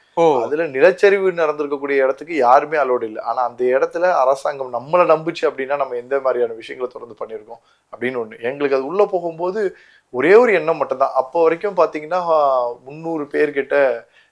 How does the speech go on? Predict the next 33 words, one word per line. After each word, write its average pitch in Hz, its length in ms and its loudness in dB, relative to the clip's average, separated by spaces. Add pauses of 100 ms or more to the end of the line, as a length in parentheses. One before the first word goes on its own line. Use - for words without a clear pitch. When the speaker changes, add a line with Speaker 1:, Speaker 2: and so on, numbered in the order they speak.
Speaker 2:
இருநூத்தி 156 340 -2
நாற்பது 135 420 0
பேரோ 151 60 2
என்னவோ 135 240 0
அப்போ 131 180 0
வரைக்கும் 120 260 -4
வந்து, 120 640 -6 (100)
அஹ், 113 420 -8 (160)
மீட்கப்பட்டிருக்காங்க, 120 960 -8 (500)
அஹ், 117 300 -8
உயிர் 120 440 -4
இல்லாம. 127 400 4 (460)
அப்ப 180 440 0
இன்னும் 190 380 -6
வந்து 185 240 -4
ஒரு 165 180 0
முந்நூத்தம்பது 151 680 -4
பேர்கிட்ட 151 340 -2
தேடுதல் 147 500 2
பணி, 117 200 -4
அஹ், 113 440 -4
வந்து 113 120 -8
Speaker 1:
போயிட்டு 110 240 4
Speaker 2:
நடந்துட்டு - 40 0
Speaker 1:
இருந்துச்சு. 113 200 -4
Speaker 2:
இருந்தது. 107 380 -10 (320)
அப்ப - 220 -4
நாங்க 170 200 4
யோசிச்சிட்டோம், 151 580 0
அப்ப 120 280 0
அந்த 120 200 -4
முந்நூத்தம்பது 143 580 -4
பேர்ல 135 480 -2